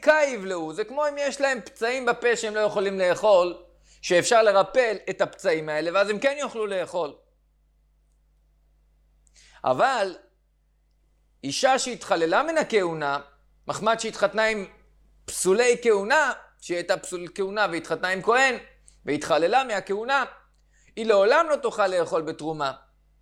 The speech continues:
ולכן היא גם לא מאכילה את עבדיה. שואלת הגמרא, והרי ממזר.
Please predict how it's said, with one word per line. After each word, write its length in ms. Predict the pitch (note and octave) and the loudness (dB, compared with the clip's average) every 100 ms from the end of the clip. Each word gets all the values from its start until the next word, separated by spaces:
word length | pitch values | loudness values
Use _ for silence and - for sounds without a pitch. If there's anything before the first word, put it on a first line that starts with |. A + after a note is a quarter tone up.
| _ _ _ _ - | _ _ _ _ -12
ולכן 300 | A2+ A#3 A#3+ | -2 0 0
היא 80 | F3 | 0
גם 120 | F3 | 0
לא 120 | F#3+ | 0
מאכילה 480 | F#3+ E3+ E3+ D#3 D#3 | 2 0 0 0 0
את 100 | D#3 | -2
עבדיה. 460 | C3 A#2+ G#2+ G#2+ G2 _ _ _ _ _ _ _ _ _ _ _ _ _ _ _ - - | -6 -6 -6 -10 -12 _ _ _ _ _ _ _ _ _ _ _ _ _ _ _ -20 -16
שואלת 360 | - A#2+ G3+ G3 | -2 2 4 2
הגמרא, 520 | C#3 B2+ B2+ F3 D#3+ - _ _ _ _ - | 2 2 2 2 0 -4 _ _ _ _ -8
והרי 800 | B2+ E3 F3 F3 A#3 A#3 A3+ A3+ | 0 2 2 4 4 6 4 4
ממזר. 600 | A3 G#3+ E3+ A3 G3 | 2 0 2 2 2